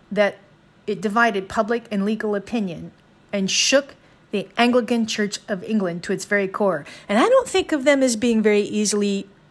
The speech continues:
shooketh. Do you? Yeah. I always think of that Eddie Izzard, you know, they had, okay, never mind. Michael Taylor was an ordinary man,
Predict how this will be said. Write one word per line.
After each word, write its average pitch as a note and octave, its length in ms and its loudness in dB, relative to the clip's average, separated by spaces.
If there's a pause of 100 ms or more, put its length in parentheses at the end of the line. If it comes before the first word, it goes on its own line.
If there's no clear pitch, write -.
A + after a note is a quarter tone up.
shooketh. - 800 0 (640)
Do A3 120 2
you? C4 500 4 (320)
Yeah. F3+ 280 -6 (200)
I A3 60 2
always A#3 240 4
think A#3 140 0
of G3+ 80 -2
that G3 180 2
Eddie G3+ 280 0
Izzard, F#3 440 0
you F#3+ 60 -2
know, F3+ 200 -2
they F#3+ 140 -2
had, F#3+ 140 -2 (100)
okay, F#3+ 300 -6
never E3 200 -8
mind. D#3 160 -12 (1500)
Michael G#3 260 2
Taylor C4 380 4
was A3+ 160 0
an B3 100 0
ordinary D4 300 2
man, D#4 340 2